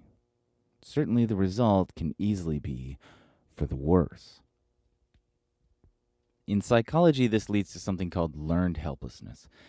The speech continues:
If a person, or even an animal like a dog, attempts to change their situation, but their efforts have no effect,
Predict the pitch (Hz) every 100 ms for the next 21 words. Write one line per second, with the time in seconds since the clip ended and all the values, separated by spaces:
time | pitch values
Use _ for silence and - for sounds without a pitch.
0 | _ - 104 - - 127 - 123 143 95
1 | 76 - 82 78 73 - 85 85 80 87
2 | 98 65 69 - 78 67 71 - - -
3 | - 95 - 123 139 - 107 - 113 107
4 | 104 101 95 - 95 98 80 71 78 78
5 | 82 80 104 110 - 135 - 98 90 80
6 | 76 - 127 85 -